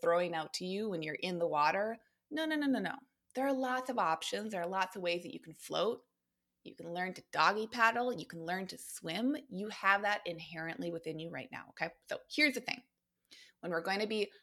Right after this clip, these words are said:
now focusing on our food choices, and we're ready for that focus, the number one thing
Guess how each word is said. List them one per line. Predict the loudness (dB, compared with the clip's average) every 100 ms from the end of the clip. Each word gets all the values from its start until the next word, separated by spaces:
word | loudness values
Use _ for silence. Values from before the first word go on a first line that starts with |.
| _ _ 2
now | 6 6
focusing | 4 2 4 2 2 -6 -8 -2
on | 0
our | 0
food | 4 6 6
choices, | 0 -6 -10 -14 -12 -16 -18 _ _ _ _ _ _ _ _ _ -20 -4
and | -2
we're | 0
ready | 4 6 6 4
for | -2
that | -8 -8 -10
focus, | -12 -14 -18 -20 -20 _ _ _ _ -20 -20 -8
the | -2
number | 2 4 4
one | 6 4 4
thing | 0 0